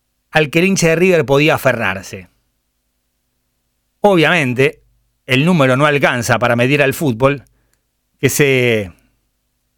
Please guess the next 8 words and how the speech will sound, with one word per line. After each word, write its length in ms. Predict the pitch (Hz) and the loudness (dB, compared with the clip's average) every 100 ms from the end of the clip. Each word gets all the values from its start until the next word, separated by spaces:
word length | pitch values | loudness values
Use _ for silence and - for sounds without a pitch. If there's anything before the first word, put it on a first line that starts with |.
| _ | _
trata 260 | - 180 175 | -2 0 0
también 340 | 156 151 175 | 0 0 0
de 80 | 156 | 0
emociones, 760 | 139 127 - 196 156 143 143 - | 0 -2 -2 0 0 -2 -4 -12
de 200 | - 135 | -18 -4
ilusiones, 640 | 123 120 113 185 170 139 113 | -2 0 -2 0 0 -2 -2
de 140 | 117 | -2
creencias, 920 | - 135 196 156 120 120 117 120 - | 0 0 0 -2 -4 -2 -2 -2 -18